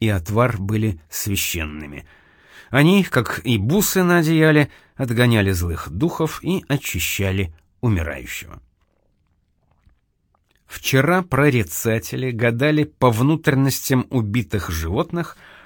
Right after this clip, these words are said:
и пришли к выводу, что причина тяжелой болезни хана — бушующие внутри него духи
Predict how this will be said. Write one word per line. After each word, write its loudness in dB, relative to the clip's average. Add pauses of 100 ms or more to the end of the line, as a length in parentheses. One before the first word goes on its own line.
(320)
и 0
пришли -2
к -8
выводу, 2
что -2
причина 0
тяжелой 4
болезни 0
хана — 0 (840)
бушующие 2
внутри 2
него 4
духи 0